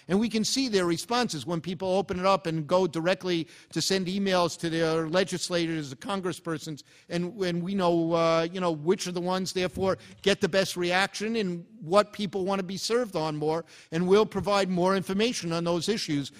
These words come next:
once we see higher levels of responses on an issue.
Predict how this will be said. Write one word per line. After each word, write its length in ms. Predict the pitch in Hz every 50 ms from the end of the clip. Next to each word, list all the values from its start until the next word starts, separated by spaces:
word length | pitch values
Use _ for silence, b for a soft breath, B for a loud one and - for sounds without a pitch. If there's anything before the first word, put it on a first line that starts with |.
| B B -
once 260 | 160 170 185 170 -
we 100 | 175 190
see 280 | 165 - - 190 180 156
higher 320 | 135 165 175 170 170 170
levels 480 | 160 160 160 151 151 160 156 131 - 165
of 260 | 156 147 147 135 135
responses 680 | 151 151 139 - - 165 160 160 151 - 147 123 -
on 160 | 147 139 135 135
an 100 | 135 127
issue. 340 | 131 123 - - 127 107